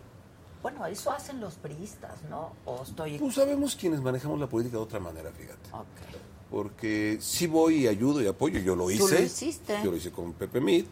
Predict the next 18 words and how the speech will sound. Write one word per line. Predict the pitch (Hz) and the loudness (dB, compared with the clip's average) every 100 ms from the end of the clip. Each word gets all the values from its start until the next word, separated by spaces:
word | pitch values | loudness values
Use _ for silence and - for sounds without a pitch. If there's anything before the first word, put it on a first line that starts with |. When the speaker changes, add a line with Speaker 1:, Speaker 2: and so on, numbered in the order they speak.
| - - - - - - - - - | -10 -20 -20 -20 -20 -20 -20 -20 -10
Speaker 2:
pero | 104 92 | -4 -2
no | 95 95 | -2 -2
dejé | 92 92 92 | -2 -2 0
de | 95 90 82 | 2 0 -4
estar | 80 - 87 | -4 -4 -2
cerca | - 85 92 | -2 -2 -2
de | 85 80 | -4 -6
quienes, | - 80 73 - - - - - - - - - | -8 -8 -8 -8 -10 -14 -18 -20 -20 -20 -18 -12
eh, | 87 82 | -10 -8
me | 82 | -8
apoyaron, | 78 90 87 92 90 85 78 | -6 -4 0 2 2 0 -4
mis | 78 | -8
amigos. | 80 85 95 85 80 - - - - - - | -6 -4 -4 -4 -6 -10 -14 -18 -18 -20 -10
Tenemos | - 196 190 | -4 -2 0
diferentes | 151 131 143 | 0 -2 -4
conceptos | - 104 90 - - 117 | -6 -8 -10 -12 -10 -6
Speaker 1:
Ah, | 110 | -4
Speaker 2:
de | 107 | -4